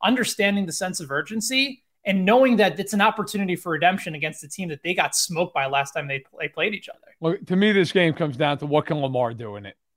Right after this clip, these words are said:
Speaker 2: because the Ravens have nothing else. Nothing else. I mean, the defense stinks.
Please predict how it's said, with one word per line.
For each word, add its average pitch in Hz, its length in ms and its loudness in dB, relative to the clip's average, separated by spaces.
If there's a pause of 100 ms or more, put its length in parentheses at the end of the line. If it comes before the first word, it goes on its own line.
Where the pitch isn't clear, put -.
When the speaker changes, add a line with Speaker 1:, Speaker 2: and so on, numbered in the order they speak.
(140)
Speaker 2:
because 151 480 -2 (440)
the 160 200 0
Ravens 175 400 4
have 135 160 0
nothing 98 320 -6
else. 71 280 -16 (460)
Nothing 160 380 2
else. 71 260 -16 (180)
I 170 40 -6
mean, 160 140 2
the 156 60 4
defense 185 500 2
stinks. 160 640 -2